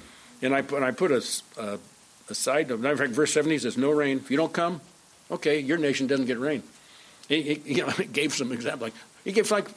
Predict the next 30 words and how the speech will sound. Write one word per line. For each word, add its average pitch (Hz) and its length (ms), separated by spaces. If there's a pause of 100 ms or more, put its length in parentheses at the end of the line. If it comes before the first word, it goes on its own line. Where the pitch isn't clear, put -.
(120)
he 151 80
gave 208 180
it 196 60
like 185 160
a 165 60
for 165 180
instance. 147 340
If 143 100
Egypt, 202 460 (1400)
they're 160 160
invited, 165 400
they 165 80
don't 180 160
come 175 160
up, 185 240
huh, 151 140 (340)
Egypt 151 320
just, - 240
they 143 80
don't 151 160
get 131 140
no 120 100
rain. 120 320 (680)
Sorry. 123 340 (1200)
In, 131 120
in, 123 320 (140)
in 131 120
a 120 80
perfect 196 500
conditions, 147 720